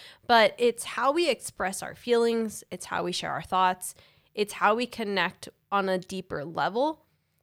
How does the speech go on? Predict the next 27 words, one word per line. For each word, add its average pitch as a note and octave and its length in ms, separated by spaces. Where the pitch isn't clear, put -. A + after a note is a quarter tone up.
And, A3+ 420
<laughs> - 420
you B3+ 80
know, E3+ 220
honestly, A3 720
most F#3 480
of E3 100
us C#3 240
know, E3+ 420
uh, F#3 220
effective A3 420
communication D4 800
in A3 160
marriage G#3 540
is F#3 380
not E3+ 540
as B3+ 200
easy G#3 480
as E3+ 200
it G3 160
sounds. G3+ 460
And G3+ 160
it F#3 100
doesn't G#3 320
just A3+ 220
come G#3+ 300
natural, G3+ 1080